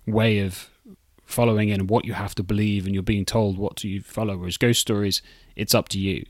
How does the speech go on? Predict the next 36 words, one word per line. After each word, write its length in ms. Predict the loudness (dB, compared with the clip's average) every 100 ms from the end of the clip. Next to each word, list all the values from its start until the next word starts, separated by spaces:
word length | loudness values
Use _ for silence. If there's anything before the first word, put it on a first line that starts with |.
| -4
It's 140 | 0
up 120 | 0
to 120 | -2
you 220 | 2 4 6
and 80 |
your 120 | 4 2
local 280 | 0 -2
community, 540 | -4 0 2 0 0 -2
or 160 | -4
those 300 | 0 2 2
who 100 | 2
live 180 | 0 2
in 60 | 0
your 140 | 0
house, 400 | -2 -2 -2 -4 -6 -20 -20 -20 _ _ _ _
or 140 | -4
those 280 | 2 4 4
w-, 240 | 0 -4
what 200 | -2 -2
you 220 | 0 0 0
experience, 720 | -2 -2 -2 0 -2 -2 -2
and 80 | -2
it's 120 | -4
your 320 | -2 0 0
imagination, 800 | -2 -4 -4 -4 -2 -4 -6 -12 _ -6
and 140 | -2
you're 260 | 2 4 2
in 60 |
control 420 | 0 -2 0 0 0
of 100 | -2
what 140 | -6
you 100 | -6
believe. 400 | -4 -2 -2 -2
So 100 | -2
that's 240 | -2 -4
why 320 | 0 0 0